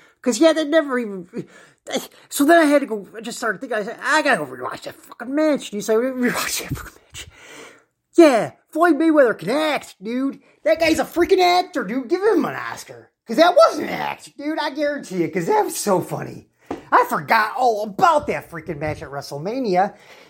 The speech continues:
Holy crap, dude. Yeah, he is an actor, dude. And that was amazing. And they are gonna, they just shocked the world. And now I'm out there being a fucking dumb, dumb tool of me, bought into it, thinking it's real.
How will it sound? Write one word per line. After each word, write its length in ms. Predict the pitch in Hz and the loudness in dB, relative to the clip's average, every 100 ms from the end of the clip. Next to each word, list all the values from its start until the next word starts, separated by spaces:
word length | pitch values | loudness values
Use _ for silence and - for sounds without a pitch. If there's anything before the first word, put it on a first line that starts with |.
| _ | _
Holy 480 | _ - 302 277 175 | _ 4 6 6 2
crap, 640 | - - 214 175 131 - | -10 -8 -4 -4 -6 -12
dude. 260 | - 139 143 _ _ | -20 -20 -20 _ _
Yeah, 100 | 220 | -8
he 300 | 196 226 294 | -6 -4 0
is 140 | 330 294 | 2 2
an 100 | 233 220 | 0 -4
actor, 680 | 226 302 311 302 - 147 123 | -2 2 2 -2 -10 -14 -14
dude. 340 | 131 139 151 - _ _ _ | -16 -14 -16 -18 _ _ _
And 160 | 208 202 | -2 2
that 200 | 269 254 | 2 2
was 180 | 240 - - _ _ | -4 -6 -16 _ _
amazing. 840 | - 233 277 294 247 156 113 107 101 _ _ _ _ _ _ | -2 2 4 4 0 -8 -12 -16 -20 _ _ _ _ _ _
And 160 | 226 220 | 2 4
they 120 | 277 | 6
are 100 | 240 | 4
gonna, 180 | 214 208 | 0 -4
they 180 | 233 | -6
just 240 | 214 202 - | -6 -6 -6
shocked 340 | - 208 - | -8 -8 -10
the 40 | 196 | -10
world. 240 | 196 160 | -8 -6
And 80 | 156 | -2
now 160 | 202 196 | 0 2
I'm 360 | 196 285 247 | 2 2 0
out 240 | 175 160 180 | -2 -4 -6
there 160 | 185 180 - | -8 -8 -12
being 240 | - 220 202 | -10 -6 -4
a 100 | 139 | -4
fucking 420 | - 220 196 147 | -4 -6 -6 -2
dumb, 540 | 196 247 247 226 202 - - | 2 2 0 -4 -6 -12 -6
dumb 400 | 175 233 247 226 | -2 -2 -2 -6
tool 440 | - 277 269 254 240 | -4 -2 -2 -2 -4
of 60 | |
me, 720 | 208 254 277 208 143 165 180 - _ _ _ | -4 -4 -2 -4 -6 -8 -10 -12 _ _ _
bought 320 | - - 254 294 | 0 2 4 2
into 240 | 247 180 | -2 -4
it, 180 | 180 190 | -4 -6
thinking 220 | 208 208 | -10 -12
it's 120 | 208 214 | -12 -12
real. 400 | 262 214 117 | -8 -8 -10